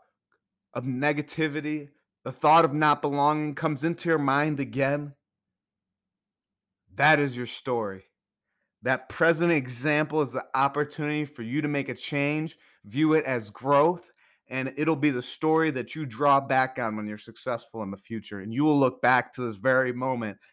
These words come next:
at defeating that voice inside your head and that thought of not belonging. Next time it comes to mind,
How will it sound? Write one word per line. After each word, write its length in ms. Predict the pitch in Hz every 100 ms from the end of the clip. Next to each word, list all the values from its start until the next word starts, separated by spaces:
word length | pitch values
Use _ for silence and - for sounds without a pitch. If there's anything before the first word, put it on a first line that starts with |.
| -
at 100 | 107
defeating 480 | 123 - 147 147 135
that 200 | 127 113
voice 300 | 123 123 127
inside 400 | 117 127 120 113
your 140 | 117
head 240 | 113 113 117 _ -
and 120 | 113
that 220 | 120 -
thought 360 | - 127 123 - - _ -
of 120 | 110
not 400 | 123 131 131 110
belonging. 600 | 113 107 123 127 110 78 _ _ _ _ _ _ _ _ _ _ _ _
Next 320 | 117 143 - -
time 260 | 151 147
it 80 | 139
comes 300 | 151 143 131
to 60 | 127
mind, 420 | 123 117 104